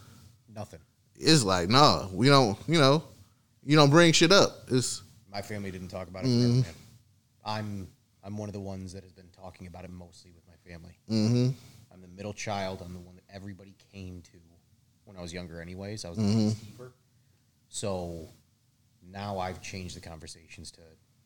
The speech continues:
Speaker 2: now that I understand myself,
Speaker 1: Yeah.
Speaker 2: I understand, like, the things that trigger my anxiety,
Speaker 1: Mm-hmm.
Speaker 2: the things I did when I was depressed. Now I can see who I got those from in my family. I can tie those things back to people.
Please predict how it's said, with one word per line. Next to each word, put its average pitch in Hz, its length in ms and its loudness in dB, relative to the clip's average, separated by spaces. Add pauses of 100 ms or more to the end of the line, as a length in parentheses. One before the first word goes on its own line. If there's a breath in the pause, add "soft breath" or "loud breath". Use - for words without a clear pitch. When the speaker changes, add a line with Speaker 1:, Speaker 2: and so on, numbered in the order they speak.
(220)
Speaker 2:
now 110 120 -10
that 104 80 -8
I 101 60 -6
understand 92 340 -12
myself, 85 540 -12
Speaker 1:
Yeah. 117 220 0
Speaker 2:
I - 20 -6
understand, 90 400 -10
like, 80 140 -16
the 92 60 -16
things 92 320 -18
that 85 180 -14 (540)
trigger 92 420 -10
my 90 160 -10
anxiety, 87 540 -10
Speaker 1:
Mm-hmm. 101 500 0
Speaker 2:
the 123 40 -2
things 95 160 -8
I 87 60 -10
did 90 220 -14
when 87 120 -12
I 85 60 -14
was 82 80 -14
depressed. - 560 -16 (800)
Now 143 180 -10
I 170 60 -10
can 135 140 -10
see 127 220 -6
who 101 160 -12
I 90 100 -8
got 90 320 -12
those - 260 -20
from - 180 -20
in 87 80 -20
my 85 240 -20
family. 82 240 -20
I - 40 -20
can 92 140 -20
tie 104 300 -10
those 98 260 -8
things 92 240 -12
back 87 300 -14
to - 60 -20
people. - 160 -20